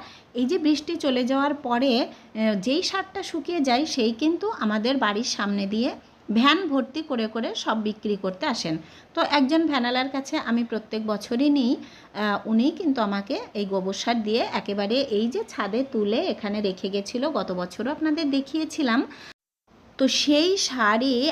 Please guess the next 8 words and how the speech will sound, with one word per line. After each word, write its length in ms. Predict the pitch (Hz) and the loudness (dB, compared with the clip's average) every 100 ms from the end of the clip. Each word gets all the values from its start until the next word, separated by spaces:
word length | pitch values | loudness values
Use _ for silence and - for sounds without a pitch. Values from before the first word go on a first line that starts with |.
| - | 0
আমি 240 | 214 208 | -2 -2
কিন্তু 400 | 220 226 226 381 | 0 0 2 -2
সারা 480 | - - 240 254 320 | -4 2 4 4 2
বছর 440 | 302 208 - 302 | 2 0 0 -2
ব্যবহার 400 | 285 196 202 202 | 0 -2 0 -2
করছি। 420 | 208 180 - 190 175 - 262 - | -2 -6 -6 -6 -6 -10 -18 -4
আমার 200 | - 269 - - | 2 4 2 0
ওই 280 | 294 339 | 4 4